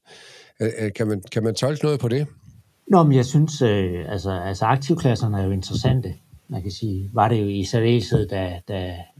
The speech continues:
Speaker 2: da afkastkrav på andre aktivklasser, jo, altså især obligationerne, øh, var, var, var lavere. Øh, så kan man sige, så var det jo helt inter-, naturligt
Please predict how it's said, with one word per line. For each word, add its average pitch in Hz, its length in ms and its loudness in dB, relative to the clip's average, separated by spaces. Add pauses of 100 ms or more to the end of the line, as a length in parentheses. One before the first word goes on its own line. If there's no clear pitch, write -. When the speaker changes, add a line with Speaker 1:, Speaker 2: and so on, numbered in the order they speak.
Speaker 2:
da 107 40 -4
afkastkrav 104 1080 -4
på 113 80 -2
andre 113 200 2
aktivklasser, 98 580 -2
jo, 95 120 -2
altså 90 180 -6
især 107 240 0
obligationerne, 101 720 0 (500)
øh, 104 160 -4
var, 92 300 -2
var, 92 300 -2
var 95 100 -4
lavere. 98 440 0 (260)
Øh, 98 500 -10
så - 160 -6
kan 110 80 -4
man 110 80 -2
sige, 98 200 -8
så 117 100 -6
var 117 100 -4
det 107 120 -2
jo 101 60 -2
helt 107 240 0
inter-, 98 380 -10
naturligt 104 500 -2